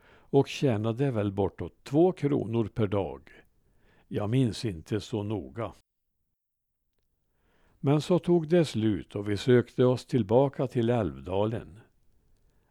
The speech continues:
Egentligen var det bara på vintrarna under drivningarna som man kunde vara någorlunda säker på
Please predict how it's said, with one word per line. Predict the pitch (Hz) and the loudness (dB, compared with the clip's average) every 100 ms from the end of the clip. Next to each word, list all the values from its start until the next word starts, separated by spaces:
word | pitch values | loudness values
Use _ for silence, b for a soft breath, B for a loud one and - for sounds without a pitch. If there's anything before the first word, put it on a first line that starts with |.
| - | -10
Egentligen | 117 101 101 120 127 127 127 117 | -6 -2 0 0 2 2 4 4
var | 104 | 2
det | 107 | 2
bara | 98 95 110 | 2 0 -2
på | 123 | -2
vintrarna | 110 123 76 - 110 147 160 87 - b | 2 2 0 -6 -4 -2 -2 -4 -8 b
under | - 113 101 113 | 0 0 2 0
drivningarna | 104 123 117 85 113 143 139 87 73 | 2 2 2 0 0 0 -2 -4 -8
som | - 101 | -8 -6
man | 95 | -6
kunde | - 110 98 101 | -4 -6 -4 -4
vara | 101 | -2
någorlunda | 104 123 123 98 104 120 147 135 | -2 0 0 0 0 -2 -2 -4
säker | - 101 104 113 | -2 -4 -2 -6
på | - 104 87 | -6 -8 -8